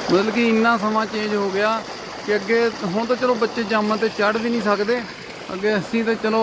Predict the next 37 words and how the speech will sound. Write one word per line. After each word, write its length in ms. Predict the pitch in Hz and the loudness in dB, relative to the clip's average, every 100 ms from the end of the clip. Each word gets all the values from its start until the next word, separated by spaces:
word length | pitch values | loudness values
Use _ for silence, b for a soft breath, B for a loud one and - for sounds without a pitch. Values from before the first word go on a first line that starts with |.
| 226 | 4
ਐਨ 520 | 240 240 233 226 196 - - - | 4 4 2 2 0 -4 -10 -4
ਸਿਖਰ 220 | 226 202 214 | 0 2 0
'ਤੇ 160 | 226 | 0
ਚੜ੍ਹ 240 | 214 208 208 | 0 0 2
ਕੇ 120 | 220 | 0
ਜਾਮਣ 320 | 202 185 180 | 2 2 0
ਤੋੜ 260 | 175 175 147 | 2 2 2
ਲੈਂਦੇ 260 | 139 135 | 2 0
ਹੁੰਦੇ 180 | 147 135 | 0 0
ਸੀ। 160 | 123 123 123 - - - - - - - - | -2 -6 -10 -12 -12 -12 -12 -12 -12 -10 0
ਮਤਲਬ 220 | 196 208 | 2 2
ਕਿ 80 | 208 | 0
ਕਹਿਣ 320 | 190 208 220 | 0 2 4
ਦਾ 80 | 226 | 4
ਮਤਲਬ 300 | 220 202 202 | 2 0 0
ਇਹ 220 | 202 214 | 2 2
ਆ 40 | 214 | 2
ਮੇਰੇ 380 | 208 196 220 226 - - | 2 2 0 -2 -10 -4
ਵੀਡੀਓ 220 | 170 202 | -2 0
ਬਣਾਉਣ 320 | 190 202 185 | 0 0 2
ਦਾ 180 | 175 220 226 - - - - - - - - - | 0 0 -4 -14 -12 -12 -12 -12 -12 -12 -8 -4
ਵੀ 60 | |
ਦੇਖੋ 360 | 196 214 - 247 | 2 2 4 4
ਇੰਨੀਆਂ 320 | 220 214 226 | 4 4 4
ਜਾਮਣਾਂ 320 | 226 220 226 | 4 4 4
ਲੱਗੀਆਂ 360 | 220 180 196 220 | 2 2 2 2
ਵੀ 80 | 233 | 2
ਆਪਾਂ 200 | 233 233 | 0 -2
ਖੜੇ 360 | - 190 233 262 | -2 2 4 4
ਹੋ 160 | 233 | 4
ਕੇ 200 | 220 226 | 4 2
ਹੀ 80 | 208 | 2
ਜਾਮਣਾਂ 380 | 202 196 190 190 | 2 2 2 2
ਕਿੰਨੀਆਂ 340 | 185 180 175 | 2 4 2
ਤੋੜ 260 | 170 165 143 | 4 2 2
ਸਕਦੇ 340 | 147 139 135 | 2 2 4
ਹਾਂ। 80 | 147 | 2